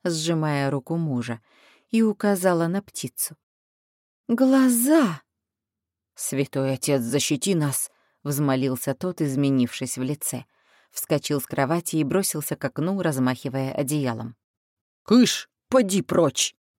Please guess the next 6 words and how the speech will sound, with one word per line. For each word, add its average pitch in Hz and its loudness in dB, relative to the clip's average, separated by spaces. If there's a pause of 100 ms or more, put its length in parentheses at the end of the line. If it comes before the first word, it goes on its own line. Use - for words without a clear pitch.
(600)
Я 190 2
спешно 156 -4
вернулась 147 -4
к - -14
своему 139 0
укрытию, 151 -6